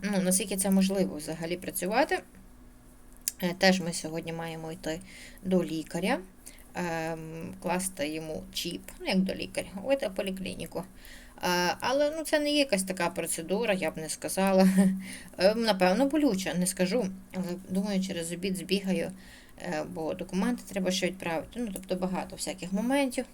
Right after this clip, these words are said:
Багато всяких моментів, і потім будемо з ним розставатися. Та? Який красунчик. Я вже трішки попривикла, скажу вам так,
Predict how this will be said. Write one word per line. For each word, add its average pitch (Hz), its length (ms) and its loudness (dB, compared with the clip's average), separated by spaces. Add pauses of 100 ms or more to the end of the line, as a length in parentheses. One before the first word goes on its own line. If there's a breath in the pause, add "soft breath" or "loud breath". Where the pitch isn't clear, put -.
(960 loud breath)
Багато 202 360 -6
всяких 165 440 -2
моментів, 254 840 0
і 214 260 -4
потім 185 360 2
будемо 170 440 -4
з 165 60 -10
ним 170 280 -2 (720 loud breath)
розставатися. 170 920 -4 (240)
Та? - 80 0 (540)
Який 190 240 -2
красунчик. - 640 -8 (420 loud breath)
Я 220 100 2
вже 208 120 -4
трішки 196 360 -6
попривикла, 226 600 -2
скажу 185 360 0
вам 170 180 -4
так, 156 240 -2